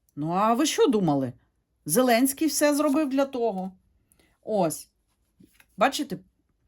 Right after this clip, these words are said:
Теж нульовий аркан теж про це говорить. Це не говорить, що це фігня. Ні. Це не говорить, що це безглуздя. Ні, це говорить, що говорять про це,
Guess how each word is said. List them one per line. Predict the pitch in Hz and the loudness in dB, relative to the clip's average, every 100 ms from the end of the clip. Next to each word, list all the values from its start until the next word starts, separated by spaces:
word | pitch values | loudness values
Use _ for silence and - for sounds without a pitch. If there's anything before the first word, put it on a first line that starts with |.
| - _ _ | -20 _ _
Теж | 262 254 180 - _ | 4 4 2 -12 _
нульовий | 185 226 269 262 262 185 | 0 4 6 6 2 0
аркан | 165 160 214 262 359 | -8 -8 -2 -2 -2
теж | - 233 247 | -2 0 0
про | - 254 | -2 -10
це | 240 247 | -6 -4
говорить. | 226 226 185 | -4 -2 -2
Це | - | -2
не | 254 | 0
говорить, | 254 262 415 349 | 0 0 -2 -4
що | - 185 | -8 -8
це | 220 190 | -8 -4
фігня. | 196 170 156 120 - - | -2 -2 -2 -6 -14 -6
Ні. | 359 392 127 - _ _ _ _ | -2 -2 -4 -10 _ _ _ _
Це | 247 | -4
не | 269 | 2
говорить, | 311 403 494 269 | 2 4 2 0
що | - 226 | -6 -8
це | - 240 185 - _ - | -2 -2 -2 -14 _ 2
безглуздя. | 233 214 254 247 208 - - 131 117 _ _ _ | 4 6 4 6 2 -2 -6 -8 -8 _ _ _
Ні, | 170 240 453 427 160 | 0 2 4 0 -2
це | - 240 | -2 0
говорить, | 233 226 262 214 185 | 0 0 0 2 0
що | - 185 | -6 -6
говорять | 160 190 190 202 160 147 - | -2 0 2 2 0 -2 -8
про | 202 | -6
це, | 269 - 196 175 | -4 -2 0 0